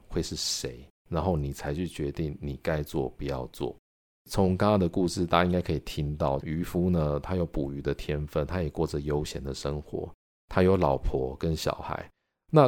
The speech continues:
他如果听了商人的话，去弄一艘更大的渔船，然后捕更多的鱼，开鱼罐头工厂，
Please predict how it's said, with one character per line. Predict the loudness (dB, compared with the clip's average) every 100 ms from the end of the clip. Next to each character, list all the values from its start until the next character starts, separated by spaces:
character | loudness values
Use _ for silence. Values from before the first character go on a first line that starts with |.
| 4
他 | -2 4 6
如 | 6 6 4
果 | 4 4 2 -2
听 | -6 0 2
了 | 4 2 0
商 | 0 2 4
人 | 2 0
的 | -2
话， | -2 0 0
去 | 4 4 4
弄 | 2 6 6
一 |
艘 | 6 4
更 | 4 4
大 | 4 2
的 | 2 0
渔 | -2
船， | -4 -4 -2
然 | 0
后 |
捕 | 0 -2
更 | 0 0
多 | 0 0
的 | -2
鱼， | -4 -8 -10 _ -12
开 | -2 0 0
鱼 | 0
罐 | 2 2
头 | 2
工 | 0 0 0
厂， | -2 -6